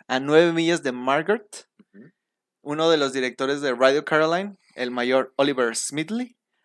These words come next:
Speaker 1: accedió a comprar un nuevo transmisión, un nuevo transmisor,
Speaker 2: Sí.
Speaker 1: perdón, para el programa de transmisiones de Caroline. Desde el fuerte, mientras Reginald Colbert, el propietario de Radio City, continuaba operaciones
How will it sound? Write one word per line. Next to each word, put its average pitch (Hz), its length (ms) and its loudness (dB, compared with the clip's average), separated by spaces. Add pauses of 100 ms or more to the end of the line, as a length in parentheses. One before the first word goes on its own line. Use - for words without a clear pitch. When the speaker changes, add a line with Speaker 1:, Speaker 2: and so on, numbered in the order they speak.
Speaker 1:
accedió 139 460 0
a 151 60 -2
comprar 165 340 2
un 170 80 -2
nuevo 165 260 2
transmisión, 151 680 -6 (160)
un 147 160 -8
nuevo 160 240 -2
transmisor, 139 600 -2
Speaker 2:
Sí. - 200 -20 (120)
Speaker 1:
perdón, 139 360 -4 (400)
para 135 200 4
el 131 120 -2
programa 131 400 -4
de 151 80 -4
transmisiones 135 560 -8
de 135 100 -8
Caroline. 117 460 -2 (500)
Desde 131 320 0
el 123 100 -2
fuerte, 180 600 4
mientras 135 640 -4 (100)
Reginald 170 580 2
Colbert, 170 540 4 (580)
el 131 140 -4
propietario 131 540 2
de 139 60 4
Radio 123 360 4
City, 208 400 -6 (840)
continuaba 139 640 4
operaciones 151 720 -4